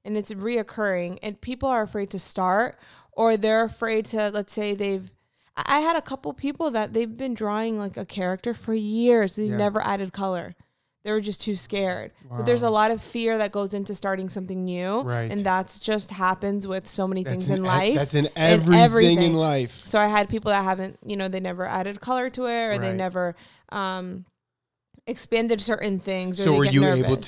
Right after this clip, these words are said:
Speaker 2: to get them to expand and to try the things that they hadn't been trying?
Speaker 1: Yeah, I'm just like, "All right, just do it."
Speaker 2: And then what was that
Speaker 1: Mm.
Speaker 2: moment like?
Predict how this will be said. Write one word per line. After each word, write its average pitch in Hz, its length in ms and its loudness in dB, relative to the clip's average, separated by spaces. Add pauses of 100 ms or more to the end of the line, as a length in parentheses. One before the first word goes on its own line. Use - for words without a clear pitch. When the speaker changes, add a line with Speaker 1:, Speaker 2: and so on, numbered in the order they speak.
Speaker 2:
to 117 60 -14
get 127 360 -6
them 113 260 -4
to 110 300 -8
expand 123 760 -4
and 117 160 -2
to 120 100 -10
try 117 420 0
the 120 120 -4
things 135 380 -2
that 143 160 -4
they 143 320 2 (240)
hadn't 143 320 4
been 143 80 2
trying? 160 560 0
Speaker 1:
Yeah, 202 440 2
I'm 190 140 -2
just 202 140 -6
like, 196 160 -2
"All 208 120 6
right, 196 200 -2
just 208 240 -2
do 226 160 6
it." 190 200 2 (100)
Speaker 2:
And 156 120 4
then 156 80 6
what 165 140 4
was 127 200 2
that 139 200 2
Speaker 1:
Mm. - 60 -4
Speaker 2:
moment 113 300 0
like? - 340 -14